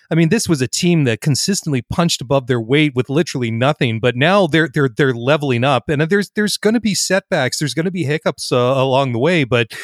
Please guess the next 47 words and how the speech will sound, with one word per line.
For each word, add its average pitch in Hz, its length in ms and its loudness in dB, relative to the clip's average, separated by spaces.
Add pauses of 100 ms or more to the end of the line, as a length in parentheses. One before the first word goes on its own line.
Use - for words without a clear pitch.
(520)
you 170 80 4
know, 160 80 4
if 147 80 0
they, 160 140 2
they 156 180 2
keep - 300 -2
developing, 165 760 0
and 135 340 0
if 131 220 -6
you 127 640 0
keep 160 200 -6
bringing 151 280 2
in 143 80 4
the 123 80 0
right 139 240 2
people 151 500 -2
and 117 140 0
keep 131 200 -8
working 131 380 -2
forward, 160 540 2
then, 139 260 4 (800)
you 170 80 6
know, 160 80 2
you 147 160 2
would 151 140 4
hope 185 460 2
and 131 160 2
you 127 40 0
would 120 120 -2
like 135 180 0
to - 80 -6
think 185 320 0
at 127 80 0
some 160 240 0
point 143 300 0
they're 127 120 0
gonna 120 160 0
get 117 200 -2
this - 200 -2
thing, 113 360 -2 (100)
this 127 300 -4
thing 117 180 -4
right. 113 320 0
But 117 220 -4 (240)
today 143 260 0
on 135 160 2
Sunday, 131 480 0